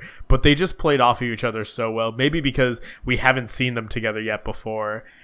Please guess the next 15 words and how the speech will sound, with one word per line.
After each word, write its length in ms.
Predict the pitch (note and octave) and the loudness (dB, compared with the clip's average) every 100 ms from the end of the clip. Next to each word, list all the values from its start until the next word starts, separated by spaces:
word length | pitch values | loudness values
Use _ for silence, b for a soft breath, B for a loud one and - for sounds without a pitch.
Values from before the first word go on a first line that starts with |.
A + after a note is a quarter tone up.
| B | B
and 120 | B2 | -2
they, 280 | B2 B2+ A2+ _ | 2 2 -2 _
like, 420 | C3 A#2 A2+ - b b b _ | -2 0 0 -6 b b b _
I 80 | B2+ | 2
don't 140 | C3 B2 | 2 0
know, 160 | A2+ | -2
just 240 | G#2+ A#2+ - | -2 -4 -4
the 80 | |
friendship 440 | - C#3 C#3+ C3+ - | -2 0 0 -2 -4
between 360 | B2 B2+ A#2 | -6 -6 -8
Rick 260 | A2+ A#2+ - | -6 -6 -4
Dalton 400 | A2 A2 A#2 A2 | -4 -4 -6 -10
and 100 | G#2+ | -10
Cliff 240 | A2+ G#2 | -8 -8
was 540 | G#2+ G#2+ G#2 G#2 G2 | -6 -6 -8 -10 -12